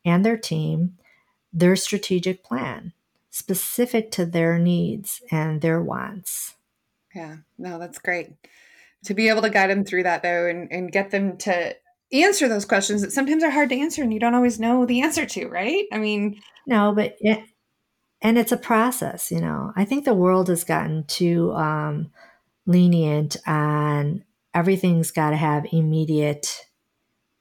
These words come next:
Speaker 1: action, immediate results.
Speaker 2: Right.
Speaker 1: And it's
Speaker 2: Instant
Speaker 1: not.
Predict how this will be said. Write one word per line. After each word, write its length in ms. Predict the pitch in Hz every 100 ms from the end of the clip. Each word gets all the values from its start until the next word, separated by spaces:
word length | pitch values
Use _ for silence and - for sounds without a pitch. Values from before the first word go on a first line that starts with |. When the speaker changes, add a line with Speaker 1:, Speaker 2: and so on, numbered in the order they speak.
| _
Speaker 1:
action, 560 | 175 160 165 - 147 160
immediate 800 | 160 160 160 165 160 151 - - _
results. 760 | 175 160 143 143 - - - - - _ _ _
Speaker 2:
Right. 300 | 185 175 165 - -
Speaker 1:
And 120 | 214
it's 100 | 175
Speaker 2:
Instant 220 | 214 196
Speaker 1:
not. 420 | 175 165 156 -